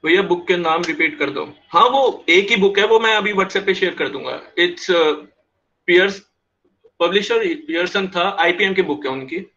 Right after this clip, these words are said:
वो मैं share कर दूंगा। आरएस Agarwal भी share कर दूंगा अगर किसी का मन हो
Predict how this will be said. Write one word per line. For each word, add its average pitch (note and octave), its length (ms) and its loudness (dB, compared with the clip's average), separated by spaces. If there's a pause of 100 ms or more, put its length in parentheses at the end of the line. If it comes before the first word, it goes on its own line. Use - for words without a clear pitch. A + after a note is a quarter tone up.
(320)
वो E3+ 100 4
मैं F3+ 180 4
share F3 260 2
कर D3+ 140 0
दूंगा। E3 200 0
आरएस A3+ 260 2
Agarwal G3 300 4
भी F#3 120 2
share F3 200 0
कर C#3+ 160 -2
दूंगा D3 180 0
अगर D3+ 120 2
किसी D3+ 260 -4
का D#3 100 -4
मन D3 220 -2
हो D3 340 -8